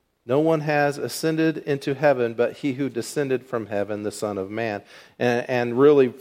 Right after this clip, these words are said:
verse fourteen and fifteen go with what he just said. But the reality here is that they did not trust in the Lord Jesus Christ, in his miracles, in his teaching, and who he is. And so he said, you know,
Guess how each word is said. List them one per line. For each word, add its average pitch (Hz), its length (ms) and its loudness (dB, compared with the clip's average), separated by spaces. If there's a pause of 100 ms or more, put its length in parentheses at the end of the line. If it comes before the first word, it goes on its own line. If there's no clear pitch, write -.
(140)
verse 135 340 2
fourteen 139 460 -2
and 117 140 -6
fifteen 127 420 -2
go 123 160 2
with 120 340 0
what 123 140 2
he 117 160 -4
just 110 280 -4
said. 120 360 2 (320)
But 127 140 -4
the 135 100 2
reality 123 600 2
here 120 220 0
is 113 120 -2
that 110 160 0
they 120 120 2
did 117 200 -2
not 117 240 -2
trust 110 400 -2
in 110 100 -6
the 107 80 -8
Lord 104 300 -2
Jesus 104 340 -8
Christ, 123 460 -2 (580)
in 120 320 -2
his 117 240 -4
miracles, 135 1000 -2 (1000)
in 123 120 -4
his 113 140 -6
teaching, 156 760 -2 (420)
and 123 180 -4
who 135 200 2
he 120 180 4
is. 92 320 -2
And 90 180 -6
so 123 160 -2
he 117 60 0
said, 107 400 0
you 117 140 -8
know, 110 240 -2